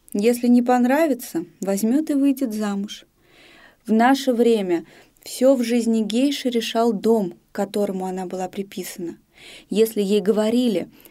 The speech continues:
что она должна принять такого-то человека как своего патрона, то о ее чувствах никто и не спрашивал. Вся жизнь гейши проходила в борьбе долга и чувства.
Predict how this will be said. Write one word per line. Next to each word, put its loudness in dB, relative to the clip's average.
что -8
она -2
должна -2
принять 0
такого-то -2
человека -2
как -8
своего -4
патрона, 0
то 0
о 0
ее 0
чувствах -4
никто -2
и 2
не 0
спрашивал. -4
Вся 2
жизнь 4
гейши 0
проходила -2
в -4
борьбе 0
долга -2
и -4
чувства. -10